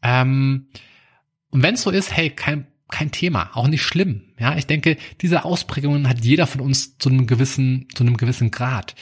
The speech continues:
Schwierig wird es halt dann, wenn das sehr extreme Ausprägungen sind und wenn ich einfach in meinem Verhaltensrepertoire sehr, sehr eingeschränkt bin, dass ich quasi immer nur Ja sagen kann.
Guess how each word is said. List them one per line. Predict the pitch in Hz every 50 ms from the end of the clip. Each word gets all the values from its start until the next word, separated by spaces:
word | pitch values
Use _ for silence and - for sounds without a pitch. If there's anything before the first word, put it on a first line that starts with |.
| - - - -
Schwierig | - - - 147 165 185 175 - -
wird | 160 139
es | 147 - -
halt | 120 107 - -
dann, | 131 123 139 151 160 160 - - - - - - - _
wenn | 104 95 117 123 131 139 147 147 139 135 -
das | - 127 120 - - -
sehr | 131 98
extreme | 123 - - - - 160 175 196 208 175
Ausprägungen | 170 175 - - - - 151 151 156 151 151 147 139
sind | 143 147 151 147 - - - - - - _
und | 120 117
wenn | 127 135
ich | 147 - -
einfach | 139 131 135 - 143 135 165
in | 143
meinem | 123 117 120 113
Verhaltensrepertoire | - 123 107 - - 165 170 - 160 - - 135 131 - - - - 131 120 120 123
sehr, | - 120 120 110
sehr | 123 113
eingeschränkt | 95 117 120 120 120 - - - 101 92 95 -
bin, | - 90 90
dass | 92 - 117
ich | 117 -
quasi | - 123 120 120 127
immer | 147 165 165
nur | 147 139 131
Ja | 123 120 107 104 117
sagen | 107 98 92 98 98
kann. | - - 92 -